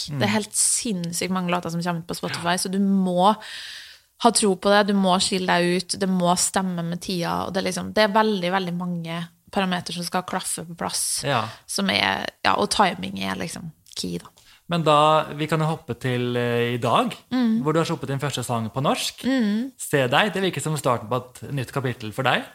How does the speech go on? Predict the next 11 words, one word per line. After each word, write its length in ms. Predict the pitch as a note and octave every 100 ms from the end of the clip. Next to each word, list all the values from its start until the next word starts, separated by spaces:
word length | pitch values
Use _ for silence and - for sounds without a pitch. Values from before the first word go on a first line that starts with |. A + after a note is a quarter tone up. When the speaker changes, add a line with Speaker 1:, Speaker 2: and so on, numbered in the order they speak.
| _
Speaker 2:
Ja, 180 | G3 G3 F3+ -
det 140 | A3+
er 140 | G#3+ G#3+
absolutt 500 | - - G3+ F#3 -
det, 140 | G3 -
og 260 | - G3+ G3+ G3+ G3 - -
jeg 240 | G#3+ G3+
har 260 | G3 G3 F3+
det, 320 | F#3 F#3+ G2+ - _ _ _ -
øh, 1000 | - - - G#3 G3 F#3+ F#3+ F#3+ F#3+ F#3+ - _ _ - -
altså, 240 | A3+ A3+